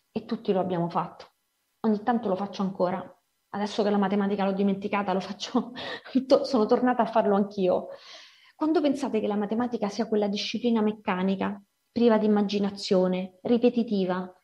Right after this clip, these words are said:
dove espressioni algebriche, calcolo letterale, equazioni fratte e disequazioni si susseguono per lasciar spazio all'infinita ripetizione degli studi di funzione, fermatevi a riflettere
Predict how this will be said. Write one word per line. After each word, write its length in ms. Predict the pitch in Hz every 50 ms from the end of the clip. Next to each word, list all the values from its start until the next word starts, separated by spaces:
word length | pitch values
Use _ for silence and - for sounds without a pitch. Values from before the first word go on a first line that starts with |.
| _ -
dove 180 | 214 247 233 240
espressioni 520 | 240 - - 247 240 - - 285 269 254
algebriche, 680 | 214 208 196 240 240 226 220 190 175 180 175 185 185 185
calcolo 360 | - 220 220 - 233 220 208
letterale, 520 | 202 208 202 208 - 202 214 214 208 196
equazioni 420 | 185 190 185 - - - 214 202 202
fratte 340 | 214 226 214 220 - - 180
e 40 | 170
disequazioni 600 | 185 185 - 190 - 190 - - - 240 208 190
si 160 | - - 196
susseguono 840 | - - - 196 - - - 247 233 196 180 190 185 185 175 175 175 - - - - -
per 160 | _ 226 208 196
lasciar 280 | 190 202 - - 196
spazio 360 | - - - 214 - - -
all'infinita 840 | 208 185 196 208 196 202 202 - 214 214 226 294 320 285 - - 196 175
ripetizione 840 | 185 190 196 208 202 202 - - - - - 254 226 214 208 196 185
degli 200 | 185 190 180 185
studi 360 | 185 - - 214 196 202 202
di 100 | 185 196
funzione, 880 | 196 208 202 196 196 - - 196 175 175 180 175 170 175 185 185 - _ _ _ _ _ - - - - - - - - - - _ _
fermatevi 680 | - 277 277 320 381 415 392 - 269 220 220 208 202 -
a 80 | - 226
riflettere 1000 | 202 208 190 208 208 185 185 185 185 - 190 185 180 175 - - - 220 -